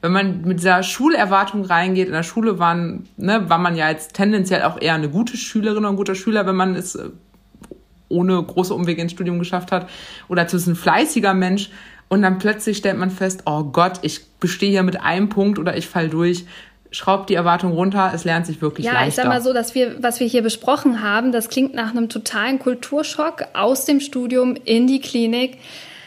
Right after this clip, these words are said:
Speaker 2: Aber keine Panik. Was glaubst du, wie schnell wird das alles zur Normalität?
Speaker 1: Ja,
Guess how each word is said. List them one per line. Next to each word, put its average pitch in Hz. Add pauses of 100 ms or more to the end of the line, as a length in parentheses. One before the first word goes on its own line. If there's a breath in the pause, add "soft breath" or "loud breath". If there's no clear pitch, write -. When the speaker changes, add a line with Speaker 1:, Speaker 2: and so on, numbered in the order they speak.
(340 loud breath)
Speaker 2:
Aber 220
keine 226
Panik. 196 (680 loud breath)
Was 247
glaubst 247
du, 247
wie 226
schnell 220
wird 226
das 220
alles 208
zur 214
Normalität? 190 (2000 loud breath)
Speaker 1:
Ja, 175